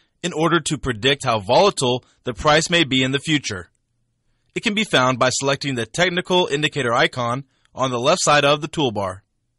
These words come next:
The indicator template screen will appear on the right side of your screen.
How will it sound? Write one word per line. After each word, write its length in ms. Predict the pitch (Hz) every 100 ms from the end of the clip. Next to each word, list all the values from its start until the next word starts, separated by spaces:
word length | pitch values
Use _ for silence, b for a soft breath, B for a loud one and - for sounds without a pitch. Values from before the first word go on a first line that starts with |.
| _ _ _ _ _ _ _ _ _ _ _ _ _ _ _ _ _ _ _ _ _ _ _
The 120 | 151
indicator 500 | 151 151 143 147 127
template 380 | 127 147 131 123
screen 440 | - - 185 135 151 b b
will 200 | 139 226
appear 280 | - 190 185
on 100 | 151
the 100 | 120
right 240 | 131 139
side 260 | - 127 120
of 160 | 117
your 100 | 113
screen. 480 | - - 139 101 87